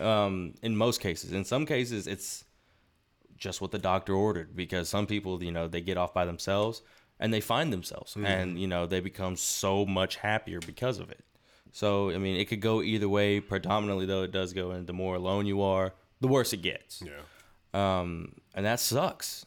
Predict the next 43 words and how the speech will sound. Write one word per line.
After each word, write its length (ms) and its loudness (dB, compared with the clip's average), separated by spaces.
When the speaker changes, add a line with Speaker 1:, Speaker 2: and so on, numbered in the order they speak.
Speaker 1:
but 520 0
it's, 280 -2
uh, 340 4
I 220 2
honestly 400 2
do 140 -2
believe, 440 -2
um, 540 -2
in, 260 -2
in, 280 0
in 100 0
the 60 2
case 360 0
of, 120 2
I 80 2
guess, 220 -2
like, 160 0
the 80 -6
higher 300 0
intellects, 600 -2
it's 180 -2
because 420 2
they 120 2
see 220 0
how 120 2
messed 300 2
up 100 -2
the 60 -6
world 240 -2
really 260 -2
is, 320 -10
and 120 -2
Speaker 2:
Yeah. 60 0
Speaker 1:
they 160 -2
understand 580 0
it 80 -2
more 320 -4
than, 200 -4
you 60 -2
know, 320 -4
the 140 -2
common 400 0
mind. 400 -8